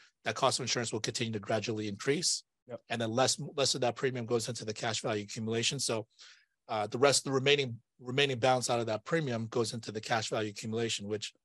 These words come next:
Speaker 1: for a guy like Bryce, it's when you're younger, you have, your premium doesn't have to be that high because more of that's being apportioned out of that premium. The bigger third is gonna be a, a portion towards the cash value accumulation. And then you have time.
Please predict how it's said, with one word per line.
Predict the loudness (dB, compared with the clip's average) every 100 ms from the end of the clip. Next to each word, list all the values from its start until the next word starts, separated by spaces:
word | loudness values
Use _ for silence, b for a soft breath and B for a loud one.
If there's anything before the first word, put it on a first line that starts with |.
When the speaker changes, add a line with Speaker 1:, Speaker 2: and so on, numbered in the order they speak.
| _ -12
Speaker 1:
for |
a | -4
guy | -4
like | -4 0
Bryce, | 2 2 2 -2 b b _ -8
it's | -8 -6
when | -4 -2
you're | 2
younger, | 4 6 4
you | 0 0
have, | 2 2 0 -4 _ _ _ _ -4
your | 0
premium | 2 4 6
doesn't | 4
have | 4
to | 0
be | 0
that | 0 2
high | 4 6 4
because | 2 -2 -2 -4 _ 2
more | 6 6
of |
that's | 4 0 -2 -10
being | -8 -6
apportioned | -4 -2 -2 0
out | 0 0
of |
that | -2 -2
premium. | 0 0 -2 -8 -14 _ _ _ _
The | -6
bigger | 2 4 4
third | 6 4 4
is | 0
gonna | -4
be | -4 -4
a, | -4 -8 -10
a | -6
portion | 0 0 0
towards | -2 0 0
the | -2
cash | -2 -2 0
value | -2 -2
accumulation. | -4 0 0 0 -2 -8 b b -6
And | -2 -2
then | -4
you | -4
have | -4 -4
time. | 2 4 2 -2